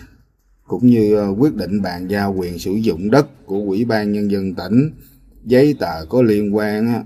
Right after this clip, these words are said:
cũng đều có đủ. Giá thì đúng là quá tốt, mà hai người đó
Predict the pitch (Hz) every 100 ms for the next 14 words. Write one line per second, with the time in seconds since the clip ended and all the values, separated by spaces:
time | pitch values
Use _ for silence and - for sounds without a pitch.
0 | - - 101 101 80 87 123 107 85 127
1 | 247 - _ _ _ _ _ - 110 120
2 | 143 160 160 139 - 80 101 139 131 90
3 | 87 117 143 147 175 175 - _ _ -
4 | 87 80 - - - 113 113 101 80 104
5 | 139